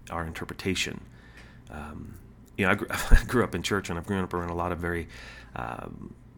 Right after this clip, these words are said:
fundamentalist type people that would say things like, "Well, the Bible says it and that settles it." Um, but Jesus, I don't think, would say that. Jesus is surely not saying that here. Uh, in fact, <laughs> so, so often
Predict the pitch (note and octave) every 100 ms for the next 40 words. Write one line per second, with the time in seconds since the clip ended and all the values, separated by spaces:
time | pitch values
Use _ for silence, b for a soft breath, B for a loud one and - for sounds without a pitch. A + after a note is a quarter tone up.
0 | - - - A2+ G#2+ G2 G2 F#2+ E2+ -
1 | - D#2+ - F#2 D#2+ D#2+ E2 - F2 F#2
2 | D#2+ E2 F2 E2 D#2+ A2 G#2 G2 G#2+ G#2
3 | - E2 F#2 - E2+ - - - - B
4 | B B B B - F2 E2 D#2+ B1 -
5 | - G#2+ - - - - - F#2+ A2+ B2
6 | C3+ B2 A2+ A2+ A2 G2 - - B2 -
7 | - - - - - - - - F2+ A2+
8 | A2+ - F2+ - C3+ A2 F#2 F2+ - F#2
9 | E2 - - C3 - - - B B B
10 | B B B B - - - - A1+ A1
11 | - - - - A2 G#2+ A#2 - - -
12 | - A#2 C3 - B2+ B2+ - A2